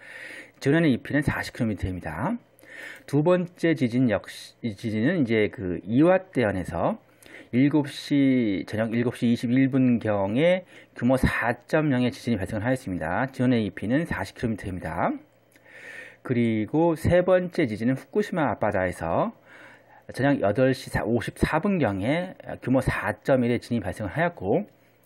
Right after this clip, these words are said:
진원의 깊이는 사십 킬로미터입니다. 그러니까 어제 지진만 보더라도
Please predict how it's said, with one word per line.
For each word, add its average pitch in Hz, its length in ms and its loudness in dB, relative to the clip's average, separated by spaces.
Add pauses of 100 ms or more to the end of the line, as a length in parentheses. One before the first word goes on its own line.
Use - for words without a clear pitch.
(140)
진원의 147 340 4
깊이는 120 280 -2
사십 107 320 -8
킬로미터입니다. 85 840 -6 (520)
그러니까 135 100 4
어제 190 420 6
지진만 151 460 0
보더라도 107 840 -2